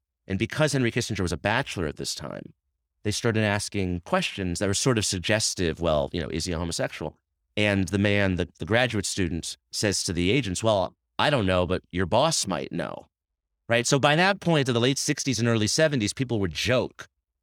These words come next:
to the F B I agents about Hoover being a homosexual. And by that point, the impression that I got was that these agents had heard this so much,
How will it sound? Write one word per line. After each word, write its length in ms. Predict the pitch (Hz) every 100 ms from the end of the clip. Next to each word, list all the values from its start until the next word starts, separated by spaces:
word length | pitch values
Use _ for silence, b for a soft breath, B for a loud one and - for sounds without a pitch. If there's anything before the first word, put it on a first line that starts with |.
| _
to 80 | 110
the 140 | 104
F 120 | 101
B 120 | - 98
I 160 | 95
agents 500 | 92 85 82 78 -
about 440 | - 92 87 82 - -
Hoover 220 | 95 82
being 200 | 82 82
a 60 | 80
homosexual. 580 | 78 73 82 - 67 - _ -
And 100 | 95
by 100 | 110
that 220 | 165 -
point, 300 | 131 107 90
the 80 | 95
impression 400 | 87 117 - 90
that 80 | 85
I 200 | 95 107
got 420 | 80 53 - _ _ _ _
was 120 | 98
that 100 | 101
these 120 | 95
agents 320 | 104 117 107 92
had 100 | 80
heard 400 | - 139 139 -
this 140 | 62
so 360 | - - 120 120
much, 600 | 90 - - - -